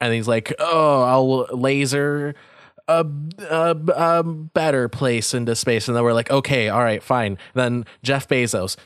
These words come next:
suits up in his, in his Amazon branded mech suit. And it's like Pacific Rim, but cool.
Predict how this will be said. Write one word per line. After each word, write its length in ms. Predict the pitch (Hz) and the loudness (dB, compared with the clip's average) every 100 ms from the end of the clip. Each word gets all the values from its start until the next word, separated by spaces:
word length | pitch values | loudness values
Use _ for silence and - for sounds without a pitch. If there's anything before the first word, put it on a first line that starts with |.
| - | -6
suits 560 | - - 143 143 - | -4 0 0 0 0
up 280 | 135 113 - - | 0 0 -4 -4
in 140 | 127 | -2
his, 540 | 123 120 117 113 - - | 0 0 -2 -4 -6 -6
in 140 | 123 120 | -4 -2
his 320 | 113 107 - | -2 -2 -4
Amazon 680 | 123 127 139 135 127 120 120 | -2 0 0 2 2 0 -2
branded 840 | 107 113 113 113 113 113 107 113 - - - - | -2 0 0 -2 -2 -2 -2 -4 -8 -14 -20 -14
mech 340 | 110 117 117 - | -6 -2 -2 -6
suit. 500 | - - 98 85 78 _ _ _ _ _ _ _ _ _ _ _ _ - | -12 -10 -10 -10 -14 _ _ _ _ _ _ _ _ _ _ _ _ -6
And 100 | 110 | -4
it's 160 | 107 | -2
like 160 | 110 104 | -2 -2
Pacific 480 | - - 131 - 113 | -4 -2 -2 -2 -4
Rim, 500 | 113 117 110 95 92 - - - | -2 0 0 -2 -8 -12 -12 -8
but 160 | - | -6
cool. 600 | - - 117 98 85 127 | -4 -2 0 -2 -6 -12